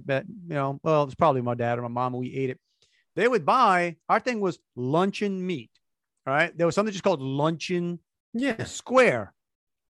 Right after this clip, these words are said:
Speaker 2: Mm-hmm.
Speaker 1: and it had, I can't, I can't even remember the texture of it, but it's like, I, I like bol-, we never got bologna. Somebody in my family must not have liked bologna because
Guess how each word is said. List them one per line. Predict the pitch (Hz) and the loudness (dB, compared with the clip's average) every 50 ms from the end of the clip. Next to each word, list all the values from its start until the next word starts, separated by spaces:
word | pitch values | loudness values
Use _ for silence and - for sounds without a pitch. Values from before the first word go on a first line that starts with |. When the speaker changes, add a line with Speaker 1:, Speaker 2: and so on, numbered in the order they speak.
| _ _ _ _ - | _ _ _ _ 0
Speaker 2:
Mm-hmm. | 156 170 165 | 4 4 6
Speaker 1:
and | 160 233 | 6 4
it | 254 156 | 4 2
had, | 131 151 165 170 165 165 160 151 131 - _ _ _ _ _ _ _ _ _ _ _ _ _ _ _ _ _ _ _ _ _ _ _ _ _ _ _ _ 254 190 | 0 0 2 2 2 2 0 -2 -6 -14 _ _ _ _ _ _ _ _ _ _ _ _ _ _ _ _ _ _ _ _ _ _ _ _ _ _ _ _ -8 0
I | 165 175 202 208 202 | 4 4 4 4 4
can't, | 190 214 196 | 2 0 -2
I | 175 | -2
can't | - - 262 277 | -2 -2 -2 0
even | 277 262 247 | 0 -2 0
remember | 233 233 233 208 | 0 0 0 -2
the | 170 156 | -4 -4
texture | - - 220 - - - - 165 156 | -2 -2 -2 -2 -2 -6 -4 0 0
of | 147 131 120 | 0 0 -2
it, | 135 135 | -4 -6
but | 127 139 | -6 -6
it's | 143 - | -4 -2
like, | 151 139 131 - | -4 -4 -2 2
I, | - 226 247 - | 2 2 2 2
I | - 170 220 269 | 2 2 2 2
like | 226 233 254 240 | 2 -2 -2 -2
bol-, | 185 160 160 165 | -2 -4 -4 -4
we | 202 240 | -4 -6
never | 262 302 285 254 | -6 -6 -6 -4
got | 226 233 220 180 | -4 -4 -4 -2
bologna. | 190 190 196 196 175 139 | -2 -2 -2 -2 -4 -6
Somebody | 117 - 214 220 240 247 247 | -6 -6 -4 -2 0 0 0
in | 226 | 0
my | 214 208 196 | 0 -2 -2
family | - 214 214 214 202 185 165 | -2 -2 -4 -4 -4 -4 -4
must | 170 165 - - | -4 -6 -4 -2
not | 170 175 175 | 0 0 2
have | 170 147 151 | 0 0 0
liked | 160 165 160 147 | -2 -2 -2 -4
bologna | 139 131 127 139 151 143 120 107 | -8 -6 -4 -4 -4 -4 -6 -10
because | 104 110 110 123 120 110 | -10 -8 -6 -6 -6 -6